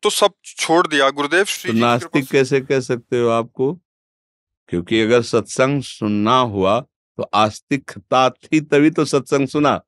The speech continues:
Speaker 2: नास्तिक सत्संग थोड़ी सुनता है। हाँ, पहले कुमार्गगामी थे, नास्तिक नहीं बोलते,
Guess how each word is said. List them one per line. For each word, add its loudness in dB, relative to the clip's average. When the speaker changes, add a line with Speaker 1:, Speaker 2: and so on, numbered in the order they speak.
Speaker 2:
नास्तिक -2
सत्संग -2
थोड़ी 2
सुनता -10
है। -12
हाँ, 0
पहले 2
कुमार्गगामी 0
थे, -6
नास्तिक -6
नहीं -4
बोलते, -6